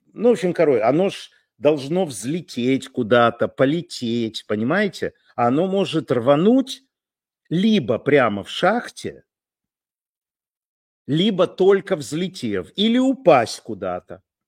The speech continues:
рядом просто. И что будет?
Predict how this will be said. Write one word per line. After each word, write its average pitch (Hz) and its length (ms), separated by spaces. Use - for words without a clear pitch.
рядом 110 640
просто. 107 600
И 117 80
что 151 300
будет? 107 540